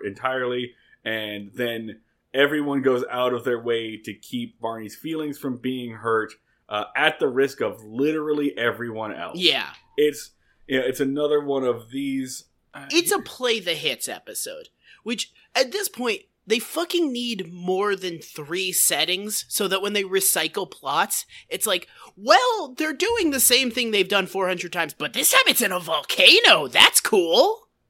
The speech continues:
Speaker 1: You can't even say, like, they didn't have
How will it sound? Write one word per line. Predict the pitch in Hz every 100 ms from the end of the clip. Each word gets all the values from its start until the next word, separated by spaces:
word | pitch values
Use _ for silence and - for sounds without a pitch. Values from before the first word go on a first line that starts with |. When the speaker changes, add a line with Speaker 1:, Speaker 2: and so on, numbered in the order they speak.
| _
Speaker 1:
You | - 220
can't | 226 247 311 339
even | 302 277
say, | 220 - 214 214 208 202 180 -
like, | 165 160 160
they | - 151
didn't | 175 170 156
have | 165 160 151 143 120